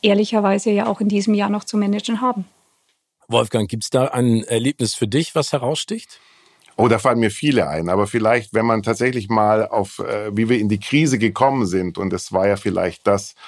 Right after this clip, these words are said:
Speaker 3: was für die meisten Menschen am prägendsten war, ist sicherlich, ähm, dass wir, äh, viele Programme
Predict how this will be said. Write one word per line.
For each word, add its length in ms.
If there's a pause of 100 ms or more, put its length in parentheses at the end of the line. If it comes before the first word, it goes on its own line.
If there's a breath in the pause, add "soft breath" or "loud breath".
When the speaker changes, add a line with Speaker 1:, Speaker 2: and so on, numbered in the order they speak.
(260 loud breath)
Speaker 3:
was 160
für 120
die 80
meisten 500
Menschen 360
am 120
prägendsten 480
war, 140
ist 120
sicherlich, 580 (520 loud breath)
ähm, 680 (580)
dass 340
wir, 800
äh, 520 (560)
viele 440
Programme 640